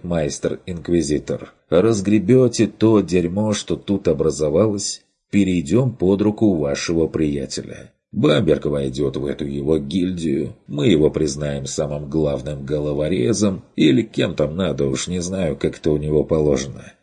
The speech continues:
Потому что так вот оказалось, что мы, как прежде, были сами по себе, и это было хорошо, так и теперь мы сами по себе остались.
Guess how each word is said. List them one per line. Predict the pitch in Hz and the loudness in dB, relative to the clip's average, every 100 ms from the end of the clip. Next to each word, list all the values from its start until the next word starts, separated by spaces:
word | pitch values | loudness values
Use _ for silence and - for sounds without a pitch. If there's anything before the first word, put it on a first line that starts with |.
| _ | _
Потому | 85 82 101 127 | -6 -2 -2 -4
что | - 120 | -2 -4
так | 113 - 131 110 | -2 -2 0 0
вот | 107 | 0
оказалось, | 107 98 87 104 - 64 - - - | 0 0 0 0 -2 -4 -8 -14 -14
что | - - 107 | -12 0 2
мы, | 107 117 110 | 2 -2 -2
как | - 107 101 | 0 0 0
прежде, | - 131 120 85 90 | -2 2 2 0 -4
были | 80 101 92 87 | 0 0 2 -2
сами | - - 98 | -2 -4 -4
по | 85 85 | -4 -4
себе, | - - 78 117 117 - | -4 -2 4 4 4 -2
и | - 143 | 2 2
это | 85 67 | 4 0
было | 73 71 | -2 -4
хорошо, | - 80 69 - - - - 135 - - | -2 -4 -4 -8 -8 -6 -6 -8 -8 0
так | 165 - | 0 0
и | |
теперь | - - - 123 117 | -6 -6 -2 0 0
мы | 78 78 | -2 -4
сами | - 131 117 117 | -4 -4 -2 -2
по | 107 104 | 0 -2
себе | - 107 120 120 | -2 0 0 0
остались. | - 78 - - 65 - - | -2 -4 -4 -6 -8 -10 -12